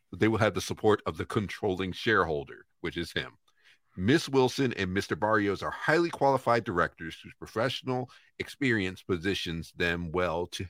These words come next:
help the company achieve the best possible outcomes in both initiatives. As former <laughs> W W E co-presidents and board members, they are intimately familiar with industry dynamics and the organization's operations, and have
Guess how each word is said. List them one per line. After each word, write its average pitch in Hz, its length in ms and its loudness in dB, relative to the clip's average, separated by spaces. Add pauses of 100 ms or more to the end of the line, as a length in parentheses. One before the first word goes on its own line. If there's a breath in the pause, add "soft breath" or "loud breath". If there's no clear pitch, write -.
help 110 260 0
the - 80 -14
company 82 440 -4
achieve 73 320 -8
the 71 80 -12
best 95 360 -6
possible 78 420 -8
outcomes - 600 -2 (200 soft breath)
in 82 60 -6
both 76 240 -6
initiatives. - 680 -2 (440)
As 95 100 0
former 190 560 4
<laughs> - 0 -
W 131 260 4
W 127 280 4
E 95 60 -2
co-presidents 82 720 0
and 80 100 -6
board 131 220 4
members, 85 360 -4
they 104 140 2
are 92 220 2
intimately 151 560 0
familiar 85 520 0
with 78 200 -8
industry 101 440 -4
dynamics 90 760 -2 (220 soft breath)
and 87 80 -2
the 85 160 -2
organization's 110 880 0
operations, 80 760 -2
and 82 80 -4
have 80 260 -6